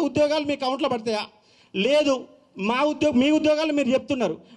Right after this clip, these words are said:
మరి ఎన్నికల మేనిఫెస్టోలో టీఆర్ఎస్ పార్టీ ఇచ్చిన ఉద్యోగాలే మేము ఇస్తున్నామని చెప్పిరా మీరేమన్నా? చెప్పలే కదా. వాళ్ళు ఇస్తున్న ఉద్యోగాలు మేము కల్పిస్తామని ఎక్కడ చెప్పలే.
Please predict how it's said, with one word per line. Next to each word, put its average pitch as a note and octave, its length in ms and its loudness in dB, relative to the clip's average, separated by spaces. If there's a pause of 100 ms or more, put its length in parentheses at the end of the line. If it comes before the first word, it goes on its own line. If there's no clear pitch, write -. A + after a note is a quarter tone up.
మరి D4+ 160 0
ఎన్నికల F4 380 2
మేనిఫెస్టోలో D4 640 2 (120)
టీఆర్ఎస్ E4 460 0
పార్టీ D#4 200 -4
ఇచ్చిన D4+ 180 -6 (400)
ఉద్యోగాలే E4+ 640 -2
మేము E4 180 0
ఇస్తున్నామని E4 400 -2
చెప్పిరా D4+ 340 -2
మీరేమన్నా? C#4 320 -6 (1200)
చెప్పలే D#4+ 260 0 (120)
కదా. E3+ 140 -2 (340)
వాళ్ళు C4+ 240 0
ఇస్తున్న E4 200 0 (120)
ఉద్యోగాలు D#4 400 2
మేము D#4 160 -6
కల్పిస్తామని D4+ 560 -2 (320)
ఎక్కడ D#4+ 160 0 (100)
చెప్పలే. A3+ 280 -2